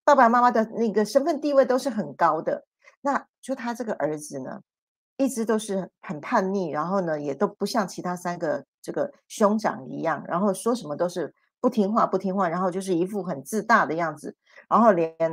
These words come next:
家长也没有办法管，然后，呃，讲，老师根本也没有办法管他，所以就经常就会在教室里面有点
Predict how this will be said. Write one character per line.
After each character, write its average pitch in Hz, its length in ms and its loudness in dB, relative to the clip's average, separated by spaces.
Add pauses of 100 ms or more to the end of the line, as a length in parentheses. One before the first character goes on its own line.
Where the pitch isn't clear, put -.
(340)
家 233 200 4
长 196 200 0
也 147 120 -4
没 175 80 0
有 190 80 2
办 180 160 0
法 170 60 2
管， 139 220 -6
然 156 120 -4
后， 185 340 -2
呃， 165 200 -2
讲， - 260 -2
老 175 180 4
师 254 300 0
根 233 160 0
本 175 120 2
也 151 120 -4
没 151 100 -4
有 185 80 2
办 180 220 -2
法 151 120 -4
管 - 280 -8
他， 139 180 -6
所 226 160 -4
以 214 180 0
就 226 140 0
经 302 240 -2
常 180 220 2
就 202 100 0
会 214 140 2
在 196 280 4 (300)
教 277 220 6
室 220 240 -4
里 160 100 -2
面 175 220 -2
有 156 160 -2
点 156 200 -4